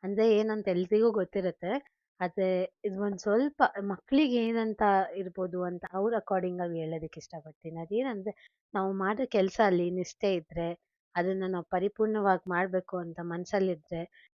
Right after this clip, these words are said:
ಯಾವತ್ತೇ ಆಗ್ಲಿ ಯಾವ್ದೇ ಕೆಲ್ಸನ ನಾವು ಒಂದ್ ದೇವ್ರ ಸಮಾನವಾಗಿ ಟ್ರೀಟ್ ಮಾಡಿ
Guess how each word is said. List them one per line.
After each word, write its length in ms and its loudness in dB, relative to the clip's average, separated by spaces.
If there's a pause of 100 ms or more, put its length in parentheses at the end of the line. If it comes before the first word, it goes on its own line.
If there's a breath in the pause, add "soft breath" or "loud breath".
ಯಾವತ್ತೇ 360 2
ಆಗ್ಲಿ 340 4
ಯಾವ್ದೇ 320 2
ಕೆಲ್ಸನ 520 -2
ನಾವು 360 -6
ಒಂದ್ 280 -6
ದೇವ್ರ 280 2
ಸಮಾನವಾಗಿ 760 -2
ಟ್ರೀಟ್ 500 -8
ಮಾಡಿ 360 -6